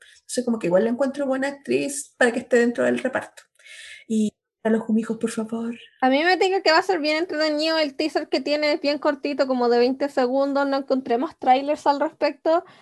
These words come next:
Speaker 2: Pero, eh, mira, en este caso... Por ser romance, por tener esta cuestión del gumijo, y aparte porque es de T V N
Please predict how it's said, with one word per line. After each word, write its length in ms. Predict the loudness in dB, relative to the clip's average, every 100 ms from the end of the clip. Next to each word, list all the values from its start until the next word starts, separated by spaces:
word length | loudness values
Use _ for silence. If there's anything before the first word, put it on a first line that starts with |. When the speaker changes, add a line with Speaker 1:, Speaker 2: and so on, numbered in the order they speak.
| _ _ _ _ _
Speaker 2:
Pero, 280 | 4 6 10 10 10
eh, 400 | 6 6 6 4 2 -8 -18 -20 _ 2
mira, 340 | 2 2 -4
en 120 | -2 -2
este 260 | 0 0
caso... 520 | 4 2 2 2 2 0 -18 _ 2
Por 160 | 4
ser 240 | 6 4 4
romance, 920 | 6 4 4 6 4 4 2 4 2
por 140 | 2 2
tener 240 | 2 2
esta 200 | 2 0
cuestión 320 | -2 -4 -4
del 160 | -2 -4
gumijo, 920 | -4 -2 -2 -2 -2 -2 2 4 4 2
y 220 | 0 2
aparte 380 | 4 4 2 4
porque 280 | 2 2 0
es 80 | 0
de 120 | -2
T 160 | -2 -4
V 320 | 0 0
N 100 | 2